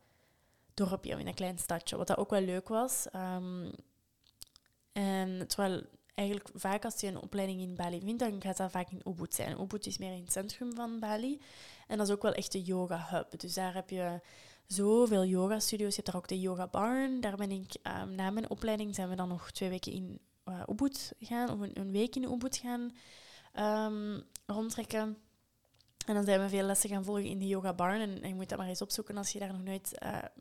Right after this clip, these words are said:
nooit van hebt gehoord of hebt gezien. Maar dat is dus een gigantische yogastudio, maar ik denk, eh, met, eh, zes of zo verschillende ruimtes. Die hebben daar een, een juice bar, die hebben daar een, ehm, plek met allemaal gezonde salades en zo. En je kan daar echt alles, alles volgen van yoga.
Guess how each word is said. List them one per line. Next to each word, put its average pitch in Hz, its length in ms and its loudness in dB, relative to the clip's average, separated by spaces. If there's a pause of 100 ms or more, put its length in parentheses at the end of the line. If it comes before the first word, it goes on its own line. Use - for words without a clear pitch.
(260)
nooit 202 220 -4
van 202 100 -2
hebt 185 140 -4
gehoord 196 200 -2
of - 60 -12
hebt 208 180 -8
gezien. 208 300 -2
Maar 202 100 -4
dat 190 120 -4
is 190 100 -4
dus 190 80 -4
een 190 80 -8 (720)
gigantische 233 640 0
yogastudio, 208 580 2
maar 196 120 0
ik 180 140 -6
denk, 190 280 -2
eh, - 260 -6
met, - 540 -2
eh, 143 380 -6
zes 202 320 2
of 247 60 -6
zo 240 480 2
verschillende 208 540 2
ruimtes. 202 520 0
Die 202 100 0
hebben 185 200 -2
daar 185 100 -4
een, 180 180 -8
een 185 260 -8
juice 233 340 0
bar, 214 400 4
die 202 140 0
hebben 190 180 -4
daar 185 100 -6
een, 180 160 -4 (400)
ehm, 180 720 -2
plek 202 160 -2
met 190 140 -4
allemaal 214 260 0
gezonde 185 260 -4
salades 220 580 0
en 226 140 -4
zo. 214 360 2
En 180 220 0
je 180 60 -4
kan 180 160 -4
daar 185 100 -4
echt 175 220 -8
alles, 214 440 0
alles 180 300 -4
volgen 190 280 -2
van 190 180 -4
yoga. 202 460 -2